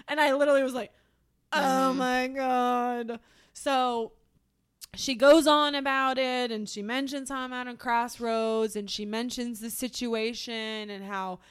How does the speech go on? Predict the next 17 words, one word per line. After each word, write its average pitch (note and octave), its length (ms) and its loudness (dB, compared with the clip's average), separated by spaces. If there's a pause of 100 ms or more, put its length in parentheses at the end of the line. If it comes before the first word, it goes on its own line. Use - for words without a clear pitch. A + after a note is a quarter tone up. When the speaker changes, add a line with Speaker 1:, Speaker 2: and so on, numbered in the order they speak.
(420)
Speaker 1:
there's, G#3 260 -10
like, G3 200 -10
an F#3+ 200 -14
ocean C#4+ 1080 -2
pulling G3 480 -6
us F3+ 460 -14
apart E4+ 680 0
or A#3+ 40 -10
something C4+ 380 -8
along A#3+ 300 -6
those A3+ 240 -6
lines G#3+ 360 -8
and G3+ 100 -10
whatever F#3+ 280 -6
Speaker 2:
Mm-hmm. E3+ 180 -10
Speaker 1:
else. C4 720 -2 (480)
And A#3 380 -6